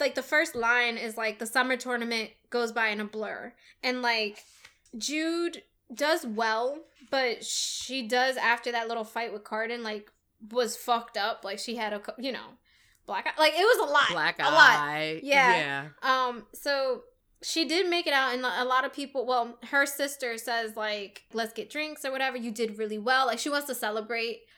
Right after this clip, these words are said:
Speaker 1: um, the fact that she was in this tournament and that, you know, even though she was immortal, she did, like, give all that she got, and she gave, like, she gave as much as she could. After that,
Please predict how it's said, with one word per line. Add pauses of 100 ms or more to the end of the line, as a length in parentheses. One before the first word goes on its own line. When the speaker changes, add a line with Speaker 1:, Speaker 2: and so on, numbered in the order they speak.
(120)
Speaker 1:
um,
the
fact
that
she
was
in
this
tournament
and
that, (340)
you
know,
even
though
she
was
immortal, (240)
she
did,
like, (160)
give
all
that
she
got, (300)
and
she
gave,
like,
she
gave
as
much
as
she
could. (280)
After
that,